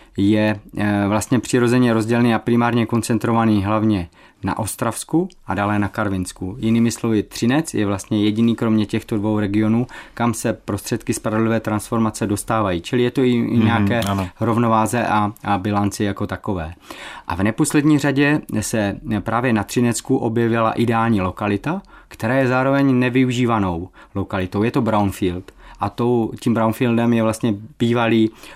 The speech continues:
Speaker 1: eh, hokejový stadion, takzvaná stará Verka Arena.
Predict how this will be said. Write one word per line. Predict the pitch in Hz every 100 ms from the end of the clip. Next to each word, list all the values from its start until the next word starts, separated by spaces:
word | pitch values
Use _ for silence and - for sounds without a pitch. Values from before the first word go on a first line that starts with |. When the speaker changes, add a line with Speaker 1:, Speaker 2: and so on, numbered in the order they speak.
| -
Speaker 1:
eh, | 104
hokejový | 110 113 117 110 104 98
stadion, | - 110 120 120 120 123
takzvaná | - 95 107 104
stará | - 117 104
Verka | 95 101 113
Arena. | 113 117 120